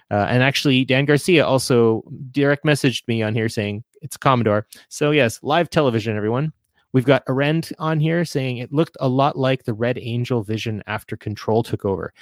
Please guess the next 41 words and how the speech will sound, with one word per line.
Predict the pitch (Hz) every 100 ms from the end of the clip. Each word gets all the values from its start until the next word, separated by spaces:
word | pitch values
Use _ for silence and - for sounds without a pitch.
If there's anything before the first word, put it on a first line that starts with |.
| - - 104
You | 123
know, | 151 233 294 277
that's | 139 185 -
a | 185
good | 180 156
point. | - 110 - -
I | 160
almost | 151 165 220 240 - -
wish | 143 165 - - - -
they | 139
wouldn't | 113 131 160 156 - -
go | 165 170
in | 165
that | 165 160
direction, | 147 156 - 180 175
but | 139 127 - - - -
to |
maybe | 127 131 135
even | 110 127 120 110 107 98
use | 101 104 113 135 165 170 - -
that | 120 151 -
as | 123 131 -
something | - 127 - 135 127
of | 120 117
a | 117 113 117 104
connector | - 110 - 113
to, | 107
like, | 101
"Hey, | 127
remember | 120 117 120 143
that | 127 101
one | 110 120
time | 147 151 165 170
when | 123 127 123
artificial | 117 123 135 127 131
intelligence | 127 120 123 127 135 135
tried | 113 120
to | -
annihilate | 113 110 113 123 123 120 110
all | 117 110
life? | 107 175 -